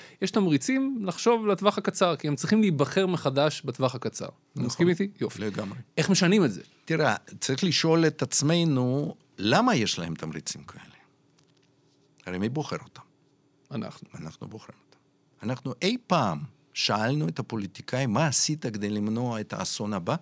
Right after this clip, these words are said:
Speaker 2: מישהו באיזשהם בחירות שאל את השאלה הזאת?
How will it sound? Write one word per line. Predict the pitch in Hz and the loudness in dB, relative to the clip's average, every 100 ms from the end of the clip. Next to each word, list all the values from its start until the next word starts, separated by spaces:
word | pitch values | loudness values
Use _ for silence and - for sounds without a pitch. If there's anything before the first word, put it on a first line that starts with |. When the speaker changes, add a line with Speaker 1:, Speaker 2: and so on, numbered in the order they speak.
| _ _ - | _ _ 2
Speaker 2:
מישהו | 143 269 - 196 131 95 | 6 8 8 6 4 4
באיזשהם | 123 135 254 240 220 185 | 6 8 8 6 6 4
בחירות | - 135 151 131 - - - | 2 4 4 2 0 -10 -4
שאל | - 110 117 180 | 2 4 6 4
את | 190 | 2
השאלה | 226 - 240 202 247 | -2 -2 -2 -2 -4
הזאת? | 233 269 233 | -6 -8 -10